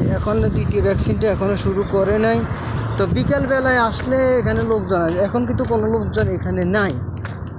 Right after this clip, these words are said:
তো খামাখা আমি সময়টা নষ্ট না করে, তারপর আমি এখন ওই ট্যাক্সিকে phone দিয়েছি। তো ট্যাক্সির driver কি-, আহ,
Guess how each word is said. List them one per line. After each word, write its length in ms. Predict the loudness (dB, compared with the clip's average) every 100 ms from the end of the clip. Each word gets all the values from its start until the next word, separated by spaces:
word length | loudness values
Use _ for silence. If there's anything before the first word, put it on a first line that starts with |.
| -6
তো 60 | -6 -4
খামাখা 340 | -2 0 0 0
আমি 100 | 0 0
সময়টা 300 | 0 0 0 0
নষ্ট 160 | -2 -2 0 0
না 60 | 0
করে, 160 | 0 0 0
তারপর 220 | -4 -4 -2
আমি 100 | -2 -2
এখন 140 | -2 -2 -2
ওই 60 | -2 -4
ট্যাক্সিকে 400 | -4 -6 -4 -4
phone 140 | -2 -2 0
দিয়েছি। 300 | 0 -2 -2 -4 -6 -12 -14 -14 -14 -12 -4
তো 80 | 0 0 0 0
ট্যাক্সির 320 | -2 -2 -6 0
driver 360 | 0 2 0 0
কি-, 160 | -2 -2
আহ, 80 | -2